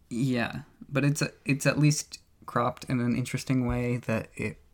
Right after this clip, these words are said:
it feels like a better design than, like, say, the, um,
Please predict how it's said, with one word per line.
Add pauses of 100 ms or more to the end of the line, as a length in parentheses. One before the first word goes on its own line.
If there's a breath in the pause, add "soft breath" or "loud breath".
it
feels
like
a
better
design
than,
like, (500)
say,
the,
um,